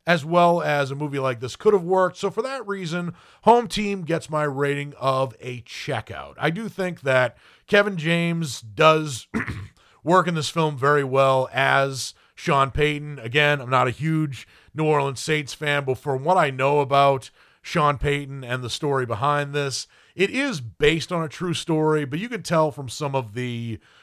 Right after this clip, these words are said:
um, underdog sports tropes that they were probably added into this film for storytelling effect. Some of them worked, some of them didn't. But as far as Happy Madison Production movies go,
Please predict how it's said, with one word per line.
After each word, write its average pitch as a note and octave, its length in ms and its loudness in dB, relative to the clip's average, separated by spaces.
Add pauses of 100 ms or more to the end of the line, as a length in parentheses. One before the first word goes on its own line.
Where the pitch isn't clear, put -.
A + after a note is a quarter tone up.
(720)
um, A#2+ 540 2
underdog C3 800 4
sports C#3+ 480 -2
tropes B2+ 500 -2
that A#2+ 500 2 (500)
they F3+ 140 8
were G3+ 120 10
probably F#3+ 580 2
added C3 300 4
into C3 140 -6
this B2 220 -4
film A#2+ 360 -4
for A2 640 0
storytelling B2 680 -4
effect. C3+ 460 -4
Some A3+ 280 -2
of G3 120 2
them F#3 200 -4
worked, D#3 440 0
some C3+ 260 -6
of A2 120 -8
them G#2+ 220 -8
didn't. E3+ 500 -4 (420)
But F3+ 460 8
as E3+ 160 0
far A#3+ 220 2
as F#3 100 -2
Happy F#3 240 2
Madison D#3 380 -2
Production C3+ 400 -2
movies B2+ 420 -6
go, B2 540 0